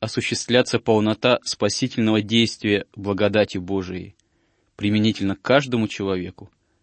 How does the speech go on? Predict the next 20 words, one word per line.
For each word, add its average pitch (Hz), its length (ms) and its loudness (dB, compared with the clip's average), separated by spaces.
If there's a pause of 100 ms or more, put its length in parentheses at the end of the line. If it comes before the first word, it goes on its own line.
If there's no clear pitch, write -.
(480)
по 107 120 -2
крайней 107 340 2
мере 107 220 2
в - 80 -12
той 151 160 4
степени, 131 560 -2 (440)
насколько 104 400 -2
сам 135 300 2
человек 123 580 0 (400)
восхочет 101 560 0
быть 98 200 -2
спасению 104 680 0
причастен. 95 760 -6 (1120)
Именно 120 280 4
с - 120 0
этого 117 300 4
дня 123 320 4 (540)
начинается 113 520 2
проповедь 123 540 2
апостолов 104 760 -2